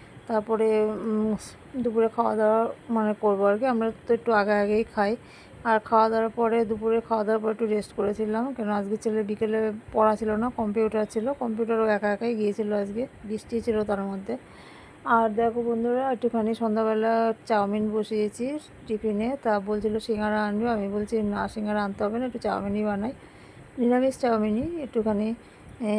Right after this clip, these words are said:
বানাবো।" আর ছেলে গেছে কম্পিউটারে, আসবে ছটার মধ্যে চলে আসবে। আর এখন সন্ধ্যাবাতি দেওয়ার পরে চাউমিনটা দেবো আমি। আর দেখো, এখানে দিয়েছি একটু ক্যাপসিকাম, গাজর আর হচ্ছে বরবটি,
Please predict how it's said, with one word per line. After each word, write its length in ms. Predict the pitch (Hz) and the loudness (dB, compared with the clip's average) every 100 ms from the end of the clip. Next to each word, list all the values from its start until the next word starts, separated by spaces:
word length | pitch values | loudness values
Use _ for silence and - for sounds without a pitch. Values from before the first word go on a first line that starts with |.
| 208 | 4
বানাবো।" 400 | 208 196 202 214 | 4 4 2 2
আর 100 | 226 | 0
ছেলে 240 | 226 214 208 | 0 0 0
গেছে 240 | 208 202 | 0 0
কম্পিউটারে, 640 | 226 202 202 202 208 202 262 - - | -2 -2 -2 0 0 0 -2 -6 -6
আসবে 480 | 262 110 214 254 285 | 0 2 0 -2 -4
ছটার 320 | 254 220 220 220 | -2 0 0 0
মধ্যে 240 | 226 226 | -2 -2
চলে 240 | 226 202 202 | 0 2 2
আসবে। 320 | 202 214 240 285 - - | 0 -2 -4 -4 -12 -8
আর 240 | 214 190 196 208 - - - - - - | -2 -2 -2 -8 -14 -20 -20 -20 -20 -10
এখন 300 | 220 196 214 208 | -6 -4 -4 -4
সন্ধ্যাবাতি 540 | 233 208 208 202 202 | -2 0 0 0 -2
দেওয়ার 280 | 202 196 196 | 0 0 0
পরে 220 | 214 240 | -2 -4
চাউমিনটা 480 | 240 214 202 196 202 | -4 -4 -4 -4 -4
দেবো 280 | 190 196 202 | -2 -2 -2
আমি। 240 | 202 202 262 - - - - 240 190 | -2 -2 -6 -8 -18 -20 -16 -10 -6
আর 140 | 190 190 | -4 -2
দেখো, 340 | 196 196 - 226 240 233 | 0 0 2 0 2 2
এখানে 260 | 208 208 196 | 2 0 0
দিয়েছি 300 | 196 202 - | 0 -2 -2
একটু 160 | 220 247 | -6 -2
ক্যাপসিকাম, 540 | 233 202 - 202 202 208 | 2 2 2 -2 0 2
গাজর 400 | 202 185 185 214 220 | 2 2 2 2 2
আর 220 | 196 196 | 0 -2
হচ্ছে 340 | 202 196 - 202 185 180 - 240 220 | -4 -6 -4 -2 -2 -6 -8 -6 0
বরবটি, 500 | 208 196 196 196 226 | 4 4 4 -2 0